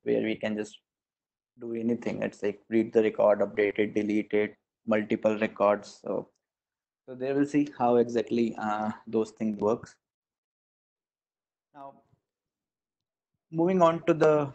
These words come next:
uh, next slide. So we have our Lightning Data Service. So it's, like, built on user interface A P I.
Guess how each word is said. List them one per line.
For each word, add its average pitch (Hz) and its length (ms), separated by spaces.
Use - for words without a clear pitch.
uh, 123 140
next 123 320
slide. 143 220
So - 140
we 143 160
have 147 240
our 147 220
Lightning 117 420
Data 113 300
Service. 107 400
So 123 80
it's, - 300
like, 117 200
built 120 280
on 120 160
user 120 260
interface 117 500
A 113 120
P 120 180
I. 127 140